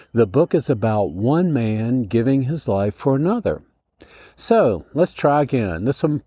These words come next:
probably will be a lot easier. Name the book by, uh, you know, that this, uh, famous line is in, okay?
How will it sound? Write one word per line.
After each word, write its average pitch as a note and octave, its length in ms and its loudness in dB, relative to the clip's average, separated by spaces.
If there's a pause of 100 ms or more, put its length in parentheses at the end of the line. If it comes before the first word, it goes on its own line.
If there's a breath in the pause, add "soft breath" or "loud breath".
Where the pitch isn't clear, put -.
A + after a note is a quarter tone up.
probably E3+ 640 2
will B2+ 160 2
be A2 140 0
a G#2 80 2
lot A#2 320 -2
easier. G2 640 -4 (480 loud breath)
Name F#3+ 380 4
the G3 120 4
book G#2+ 580 0 (560)
by, A2 540 -4
uh, G#2 340 0 (300)
you G3+ 180 -4
know, C#3 180 2
that C3 280 0
this, - 320 0
uh, C#3 160 -2
famous C#3+ 460 0
line A2 280 -2
is G2 160 -6
in, F2 220 -8
okay? D3+ 360 -2